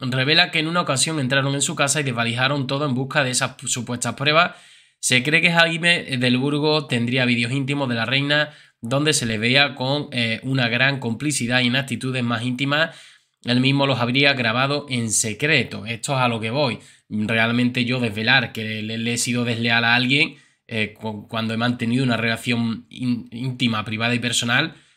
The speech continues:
me parece de tener muy poca categoría como persona. Esto ya no tiene nada que ver con hombres y mujeres. Yo creo que eso se debería de quedar en la intimidad. Eh, eso sí, nosotros vamos a seguir comentando todo en relación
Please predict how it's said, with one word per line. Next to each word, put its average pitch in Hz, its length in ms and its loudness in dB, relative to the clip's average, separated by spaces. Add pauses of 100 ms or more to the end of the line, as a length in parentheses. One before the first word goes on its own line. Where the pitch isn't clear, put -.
(160)
me 110 160 0
parece 104 380 0
de 127 80 0
tener 113 240 0
muy 123 200 4
poca 127 220 -2
categoría 117 540 -2
como 120 220 0
persona. 107 480 -2
Esto 127 160 -6
ya 120 100 0
no 117 80 -4
tiene 113 140 -2
nada 110 120 -2
que 110 80 -4
ver 123 120 -2
con 113 140 -8
hombres 110 200 -6
y 107 40 -6
mujeres. 107 400 -2 (460)
Yo 110 200 -2
creo 113 160 -2
que 120 60 -2
eso 113 140 0
se 113 160 2
debería 110 300 0
de 113 100 0
quedar 110 200 -4
en 113 100 -2
la 117 60 -2
intimidad. 123 640 0 (380)
Eh, 113 500 2
eso 135 180 -2
sí, 123 260 0
nosotros 107 320 -6
vamos 113 220 -2
a - 20 -4
seguir 120 220 -2
comentando 120 800 -4 (760)
todo 123 220 0
en 135 140 0
relación 123 680 -2